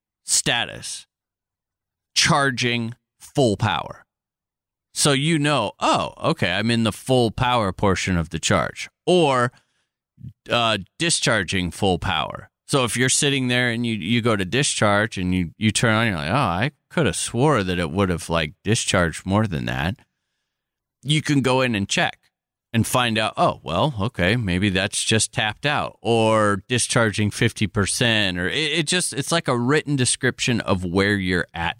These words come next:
in the charging cycle. Necessary? No. Cool little dorking feature? Yes.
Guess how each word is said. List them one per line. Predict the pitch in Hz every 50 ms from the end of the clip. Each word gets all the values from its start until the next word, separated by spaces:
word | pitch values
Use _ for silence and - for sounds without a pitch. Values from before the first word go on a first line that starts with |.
| _
in | - 95 90
the | 87 82
charging | - - - 76 76 65 - 62 62 67
cycle. | - - 62 58 - _ - - _ _ _ _ _ _ _ _ _ _ _ _ _ _ _ _ _ _ _ _ _ _ _ _ _
Necessary? | 175 190 196 190 - - 190 - - 190 175 170 170 170 170 165 165 _ _ _ _ _ _ _ _
No. | - 131 147 151 143 143 139 135 135 135 131 127 - _ _ _ _ _ _ _ _
Cool | - 160 151 147 139
little | 135 135 131 127 117
dorking | 104 117 113 113 - - 123 110 104
feature? | - - - 113 104 98 - - 110 107 104 101 101 101 95 - _ _ _ _ _ _ _ _ _
Yes. | - 87 87 92 82 - - - - - - - -